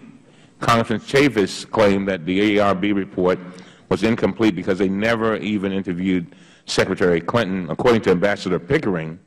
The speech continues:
the A R B met with, uh, Secretary Clinton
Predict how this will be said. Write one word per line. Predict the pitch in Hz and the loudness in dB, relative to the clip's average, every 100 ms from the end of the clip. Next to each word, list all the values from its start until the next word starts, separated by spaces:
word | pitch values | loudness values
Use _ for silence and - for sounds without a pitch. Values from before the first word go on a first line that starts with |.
| _ _ - - _ - | _ _ -20 -20 _ 0
the | 113 120 | 4 6
A | |
R | 113 113 | 6 4
B | 98 107 | 2 0
met | 98 95 127 165 | 0 0 0 0
with, | 104 98 151 151 - - - | 0 4 4 2 -8 -14 0
uh, | 92 90 82 | 4 4 2
Secretary | - 101 90 98 87 | -2 -4 0 0 0
Clinton | 98 87 87 87 | 0 -2 -2 -8